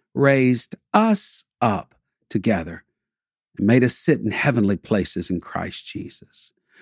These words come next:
This lifting is not reserved for just the special few. He's interested in you. He's interested in where you're at.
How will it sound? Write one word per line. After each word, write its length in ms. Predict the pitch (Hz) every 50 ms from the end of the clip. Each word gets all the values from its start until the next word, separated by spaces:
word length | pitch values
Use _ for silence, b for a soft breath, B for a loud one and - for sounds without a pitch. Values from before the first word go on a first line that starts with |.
| b b
This 220 | 208 202 - -
lifting 560 | 208 196 208 214 208 - - - 151 139 127
is 180 | 117 113 107 113
not 300 | 127 127 135 135 120 -
reserved 680 | 117 113 104 - - 123 120 117 110 104 104 101 104 - _ _ _ _ _ _ _ _ _ -
for 120 | - 139
just 260 | 127 135 147 139 - -
the 100 | 120 -
special 580 | - - - - 110 104 - - - 85 87
few. 560 | - - - - - - - 73 - - - _ _ _ _ _ _ _ _ _ _ _ _ _ _
He's 220 | - 143 135 -
interested 500 | 180 196 - - 196 185 - - 175 151
in 180 | 151 139 135 123
you. 500 | 120 117 113 117 113 98 80 - - - _ _ _ _ _ _ _ _
He's 240 | - 123 120 -
interested 520 | 143 143 147 - 143 131 - - - 131 110
in 180 | 110 110 98
where 300 | 98 110 117 117 120 117
you're 300 | 113 107 107 110 107 - _ -
at. 540 | 95 87 85 82 80 - - - - -